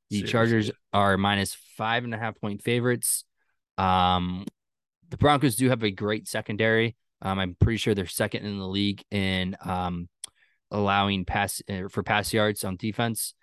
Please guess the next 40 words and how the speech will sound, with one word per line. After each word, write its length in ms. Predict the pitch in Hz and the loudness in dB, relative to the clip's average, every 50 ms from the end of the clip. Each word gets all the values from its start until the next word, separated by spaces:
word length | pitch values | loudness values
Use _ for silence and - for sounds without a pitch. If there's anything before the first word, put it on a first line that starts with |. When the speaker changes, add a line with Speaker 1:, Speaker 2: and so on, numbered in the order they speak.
| _ _ _ _ _ _ _ _ - | _ _ _ _ _ _ _ _ -4
Speaker 1:
But 140 | 110 98 | -4 -4
the 40 | 95 | -2
Broncos, 760 | 87 117 117 127 147 139 - 117 98 92 90 87 - - - - | 2 2 4 4 4 4 4 4 4 2 0 -2 -6 -8 -8 -6
I 80 | 104 | -2
mean, 320 | 104 104 101 95 92 98 - - - - - - _ _ _ - | 0 0 0 0 0 -2 -6 -10 -16 -20 -20 -20 _ _ _ -12
we 80 | 110 98 | -10 -4
find 260 | - 117 117 117 110 | -2 0 0 2 2
out 260 | 113 110 104 98 - | 0 0 0 -2 -6
that 360 | 101 101 95 95 95 92 - - _ _ _ - | -6 -4 -2 -2 -2 -4 -6 -8 _ _ _ -8
Russell 300 | 110 110 110 - 120 104 | -6 -4 -2 -2 0 0
Wilson 340 | 113 110 107 - - 104 98 | 2 2 0 0 -2 -6 -6
is 100 | 92 90 | -6 -6
dealing 240 | 98 101 104 101 98 | -4 -2 -2 -2 -2
with 140 | 92 90 | -4 -4
a 120 | 101 92 90 _ _ _ _ _ _ _ _ - | -6 -6 -8 _ _ _ _ _ _ _ _ -18
shoulder 600 | - - - - - - 123 117 117 117 113 110 | -16 -14 -12 -10 -6 -2 0 0 2 2 2 2
injury, 360 | 113 113 107 113 113 107 98 | 0 0 -2 -2 -2 -4 -4
torn 720 | - - 110 107 107 110 110 107 107 104 101 101 104 101 - | -4 -6 -4 -2 0 0 0 0 0 -2 -2 -4 -6 -6 -6
muscle, 680 | 95 107 110 110 - - 113 107 107 104 101 98 98 | -4 -2 -2 -2 -4 -4 -4 -2 -2 -2 -2 -2 -2
whatever 400 | 101 101 104 107 104 110 107 104 | -2 -2 -2 -2 -2 0 -2 -2
it 60 | 98 | -2
might 220 | 104 104 101 92 | -2 -4 -4 -4
be 220 | - 110 101 101 95 | -4 -4 -4 -4 -2
that 200 | 98 95 95 - _ _ _ 110 - - - _ _ _ _ | -2 -4 -6 -6 _ _ _ -20 -20 -20 -20 _ _ _ _
he 80 | - 104 | -10 -6
picked 280 | 107 - 113 104 - 117 | -2 0 0 0 2 0
up 120 | 107 95 | -2 -2
against 260 | 107 101 101 92 - - | -2 -4 -4 -6 -6 -6
the 80 | 104 | -2
Raiders. 720 | 107 117 117 113 113 113 113 110 110 101 - - - - - | 0 0 0 0 0 0 -2 -2 -4 -6 -8 -10 -14 -12 -10
I 100 | 95 95 | -8 -8
guess 380 | 90 - 101 98 92 - - - | -8 -8 -8 -8 -8 -10 -12 -12
they 160 | - 101 95 | -8 -8 -6
wanted 420 | 95 98 98 95 95 92 90 85 | -6 -6 -6 -6 -6 -8 -8 -10
to 60 | - | -10
protect 260 | - - 110 101 - - | -8 -6 -6 -6 -6 -8
their, 140 | 101 - - | -16 -16 -16
protect 320 | - - - - 117 - - | -16 -10 -4 -4 -4 -2 -4
their 100 | 104 - | -6 -4
quarterback, 560 | - 123 120 113 113 110 110 110 - - | -2 0 0 2 2 0 0 -2 -4 -8